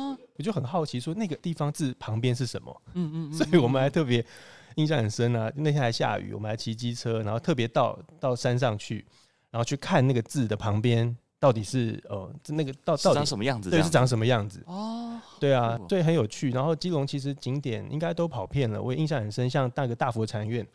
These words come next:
Speaker 2: 嗯，嗯，嗯，嗯。
Speaker 1: 大佛禅院它那边的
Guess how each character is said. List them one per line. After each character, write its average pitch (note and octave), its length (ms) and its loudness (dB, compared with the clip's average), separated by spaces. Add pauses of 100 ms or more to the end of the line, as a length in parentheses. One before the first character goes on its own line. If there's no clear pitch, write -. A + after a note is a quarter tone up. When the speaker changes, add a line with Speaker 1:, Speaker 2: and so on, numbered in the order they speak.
(340)
Speaker 2:
嗯， E3+ 100 -4
嗯， C#3+ 80 -8
嗯， C#3+ 80 -8
嗯。 - 20 -8
Speaker 1:
大 D3 120 0
佛 C3 100 0
禅 A#2+ 180 0
院 B2+ 200 2
它 C3 200 0
那 C3 120 0
边 B2+ 260 -2
的 G2+ 420 -8